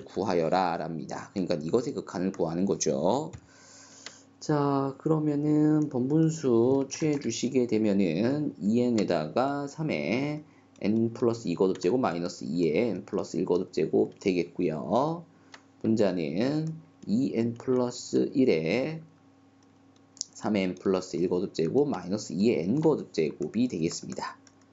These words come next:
이것의 극한을 구하여라 라는 거죠. 어, 무한이분의 무한이 발산하고 있는 거 확인을 하시고요.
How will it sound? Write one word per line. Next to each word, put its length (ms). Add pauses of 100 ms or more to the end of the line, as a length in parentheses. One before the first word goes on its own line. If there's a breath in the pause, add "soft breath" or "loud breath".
(420)
이것의 800
극한을 540
구하여라 920
라는 560
거죠. 580 (1400 loud breath)
어, 460 (100)
무한이분의 800
무한이 800
발산하고 580
있는 240
거 340
확인을 380
하시고요. 880